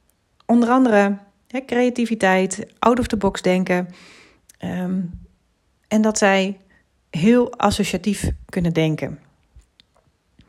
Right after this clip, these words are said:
En door deze talenten, ehm, geven zij nogal eens andere antwoorden dan wat van hen verwacht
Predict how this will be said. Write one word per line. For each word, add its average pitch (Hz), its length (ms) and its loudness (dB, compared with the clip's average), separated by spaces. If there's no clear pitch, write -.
En 247 480 2
door 254 400 4
deze 233 640 2
talenten, 196 580 0
ehm, 202 320 -4
geven 294 340 -2
zij 226 140 4
nogal 220 240 2
eens - 260 -4
andere 247 380 2
antwoorden 208 580 0
dan 175 540 -2
wat 185 200 -4
van 180 160 -2
hen 165 240 0
verwacht - 520 2